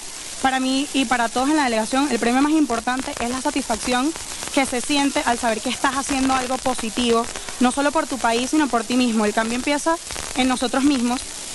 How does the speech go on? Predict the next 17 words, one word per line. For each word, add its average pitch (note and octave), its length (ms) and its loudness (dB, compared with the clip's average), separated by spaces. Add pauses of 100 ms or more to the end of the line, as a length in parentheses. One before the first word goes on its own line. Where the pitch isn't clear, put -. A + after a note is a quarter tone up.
(140)
Y B3 380 2
yo A#3 180 2
soy C4+ 180 0
partidaria C4 540 0
de C#4+ 60 -4
que C4+ 120 0
si A#3 260 0
nosotros A3+ 380 0
como C#4 240 4
jóvenes B3 420 2 (100)
estamos A3+ 440 0
cambi-, B3 320 0
estamos A#3 400 2
en C#4+ 60 4
un A3+ 80 0
constante C4 500 2
cambio B3 400 -2